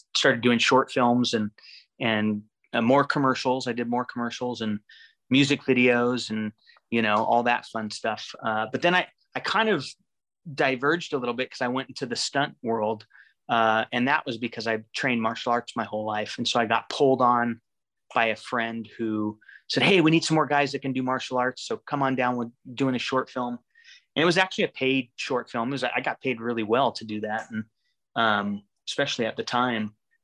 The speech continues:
but, uh, just luckily for me, the stunt coordinator asked if any of us had choreography experience. And I had done stuff for my martial arts dojos.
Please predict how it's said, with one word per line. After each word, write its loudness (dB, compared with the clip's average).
but, 0
uh, 2
just -2
luckily 2
for -4
me, -2
the -6
stunt -6
coordinator -2
asked 0
if -8
any -4
of -2
us -6
had -4
choreography -4
experience. 0
And -2
I 0
had 2
done 2
stuff -2
for -2
my 0
martial -2
arts -2
dojos. -4